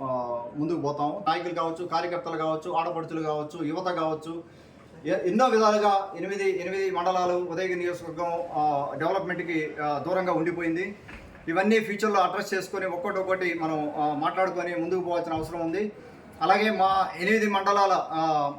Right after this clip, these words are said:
ఆ, ఇన్ఛార్జీలు, ఎనిమిది మండలాల కన్వీనర్లు కూడా కలవడం జరుగుతూ ఉంది. ఈరోజు నేను వింజమూరు, ఆ, మా కా-, కాకర్ల చారిటబుల్ ట్రస్ట్ క్యాంప్ ఆఫీస్లో ఉన్నాం, ఇక్కడి నుంచే కలవడం జరుగుతూ ఉంది. ఆ, మీ ఎవరైనా, ఆ, నన్ను కలవాలనుకుంటే వచ్చి, ఆ, ఆ, కలవచ్చు. మా తెలుగుదేశం పార్టీ కుటుంబానికి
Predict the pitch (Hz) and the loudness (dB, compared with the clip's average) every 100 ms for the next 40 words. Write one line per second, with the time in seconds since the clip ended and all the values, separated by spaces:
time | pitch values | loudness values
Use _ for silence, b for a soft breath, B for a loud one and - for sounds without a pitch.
0 | 151 147 147 165 160 208 202 185 175 175 | -2 -2 -2 -4 -2 0 0 -2 -2 -4
1 | 190 190 180 180 175 180 185 190 180 180 | -4 -2 0 2 2 0 -2 -2 -2 -2
2 | 170 170 175 180 170 170 175 175 196 170 | -2 -2 -2 -2 -2 -2 -2 0 -2 -2
3 | 180 175 220 226 B B 156 165 160 180 | -2 -2 -4 -4 B B -4 -2 0 0
4 | 190 190 185 170 160 151 151 147 143 147 | 0 2 2 2 -2 -2 0 0 0 0
5 | 160 160 160 156 151 165 170 175 170 170 | 2 2 0 0 0 0 -2 -2 0 0
6 | 165 160 160 156 - 151 170 165 165 156 | 0 -2 -4 -6 -6 -4 -4 0 -2 -2
7 | 165 156 160 165 151 165 160 156 156 165 | -4 -4 -2 -4 -4 -4 -4 -4 -2 -2
8 | 151 156 156 151 156 214 214 B B B | -2 -2 -2 -2 -2 -4 -6 B B B
9 | B - - 156 156 151 165 185 170 - | B -18 -2 2 4 4 2 2 4 4
10 | 202 202 196 180 170 165 165 160 175 185 | 4 4 4 4 4 4 4 0 0 2
11 | 185 175 175 226 214 170 - 165 156 151 | 2 2 4 4 4 2 0 -2 -2 -2
12 | 147 139 131 135 135 131 170 180 180 202 | -2 0 -2 -2 -2 -2 -2 -2 -2 -4
13 | 254 - - 160 180 185 - 196 214 220 | -4 -8 -6 2 4 4 4 4 6 6
14 | 214 208 190 185 185 - 190 196 190 180 | 4 2 2 2 2 -4 -2 0 0 0
15 | 165 113 | -4 -6